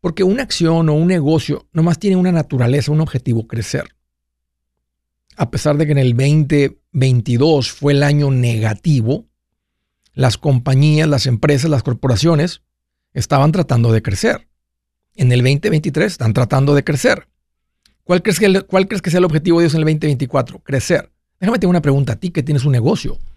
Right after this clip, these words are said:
Lo que andes haciendo, "Andrés, vendo carros. ¿Cuál es tu objetivo en el veinte veinticuatro?". "Andrés, que me vaya mejor que en el veinte veintitrés".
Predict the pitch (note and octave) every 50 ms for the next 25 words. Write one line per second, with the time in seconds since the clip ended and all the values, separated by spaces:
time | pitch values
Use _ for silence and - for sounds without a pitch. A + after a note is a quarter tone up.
0 | _ _ _ _ _ _ _ _ _ - E3+ - - - C4 C4+ D4 C#4 F#3 E3+
1 | B2 - F3+ E3+ D#3 C3 D3 D3 D#3+ G3 F#3 E3 F3+ F#3+ F#3 F#3+ - - F3+ E3
2 | D3 - D#3 - _ _ _ _ _ _ - E3+ G3 G3+ - - F#3+ D3 E3 D3+
3 | F3+ F3 F3+ F3 E3 D#3 D#3 D#3+ C#3+ E3 D3+ D3 B2+ C3 B2 - D3 C3 - -
4 | - - _ _ _ _ - B2 B2 D3 E3 - - C3+ B2 B2 C3 C#3+ D3 C#3
5 | A#2 A#2+ D3+ E3+ E3+ C#3+ C3 B2+ C3 B2 A2+ B2 A2+ G2 A2+ G#2+ - - _ _
6 | _